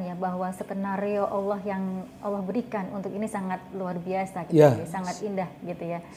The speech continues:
Speaker 2: Betul, sangat
Speaker 1: Bahkan
Speaker 2: indah.
Speaker 1: niat awal, baru, baru dari niat awal ketika ingin bertaubat itu kemudian sepertinya semesta ini mendukung gitu.
Speaker 2: Exactly.
Speaker 1: Banyak hal yang,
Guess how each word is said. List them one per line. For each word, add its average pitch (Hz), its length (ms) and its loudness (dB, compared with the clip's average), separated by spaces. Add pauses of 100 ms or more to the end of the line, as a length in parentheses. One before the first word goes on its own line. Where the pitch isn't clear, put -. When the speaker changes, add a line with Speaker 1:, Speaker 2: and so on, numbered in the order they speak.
(260)
Speaker 2:
Betul, 156 260 8
sangat 139 240 6
Speaker 1:
Bahkan 117 80 6
Speaker 2:
indah. 104 160 0
Speaker 1:
niat 262 300 6 (100)
awal, 233 440 4 (280)
baru, 220 400 -2 (100)
baru 208 380 8
dari 196 260 6
niat 202 320 -2
awal 202 300 2
ketika 196 320 -2
ingin 202 480 -4
bertaubat 202 800 2
itu 214 340 -2 (300)
kemudian 240 400 4
sepertinya 277 640 -2 (720)
semesta 269 420 2
ini 339 140 4
mendukung 330 580 6
gitu. 214 240 6 (140)
Speaker 2:
Exactly. 131 340 10
Speaker 1:
Banyak 302 180 6
hal 320 220 4
yang, 311 200 4